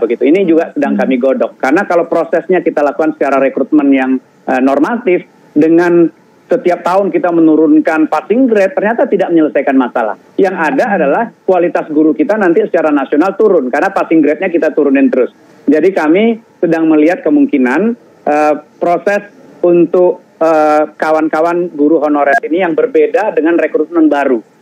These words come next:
Speaker 1: Karena di korporasi biasa itu, eh, orang yang direkrut baru dengan orang yang sudah magang, ya prosesnya barangkali bisa kita bedakan gitu. Nah, kami sedang lihat payung hukumnya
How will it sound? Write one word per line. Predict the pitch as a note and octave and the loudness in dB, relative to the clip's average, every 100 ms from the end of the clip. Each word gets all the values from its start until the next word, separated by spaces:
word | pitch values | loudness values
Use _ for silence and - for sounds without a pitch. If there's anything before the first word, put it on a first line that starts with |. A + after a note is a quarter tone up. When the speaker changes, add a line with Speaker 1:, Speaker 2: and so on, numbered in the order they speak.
| _ | _
Speaker 1:
Karena | E3 G3 | -4 -2
di | A3+ | 0
korporasi | G3+ G3+ G3 F#3+ F#3+ A#3 | -2 0 0 0 0 0
biasa | G3 F#3+ F#3+ F#3+ | 0 0 0 0
itu, | D#3 D3+ B2 - _ - | 0 -2 -2 -8 _ -8
eh, | D#3+ D#3 D3+ D3 E3 | -2 0 0 -2 -2
orang | E3+ G#3 G#3 | -2 -2 0
yang | F3+ | 0
direkrut | E3+ E3+ E3+ F#3 | 0 0 -2 -2
baru | C#3 C3+ F#3+ | -2 2 2
dengan | G#3 F3 E3+ | 2 0 0
orang | E3+ F#3+ | -2 -2
yang | E3 | -2
sudah | E3+ D#3 | -2 0
magang, | D3 B2+ C#3+ G#3+ A#3+ | -2 -4 -4 -4 -2
ya | D#3 | -2
prosesnya | C3+ D3 D3+ C#3+ G#3+ A3 | -2 -2 -2 -2 -2 -2
barangkali | D3+ D3+ C#3+ C#3+ A3 | -2 -2 0 0 0
bisa | D#3+ C#3+ | 0 -2
kita | B2 C3 | -2 -2
bedakan | C3 C3+ C3 C3 B2 | 0 0 -2 -2 0
gitu. | A#2 | 0
Nah, | B2+ C#3+ | 0 -2
kami | D#3+ G3 | -2 -2
sedang | F#3 D#3 D#3+ | -2 0 0
lihat | E3+ | 0
payung | C#3+ C#3+ C#3 | 0 2 0
hukumnya | C#3 C3+ C3 D#3+ | 2 2 2 -2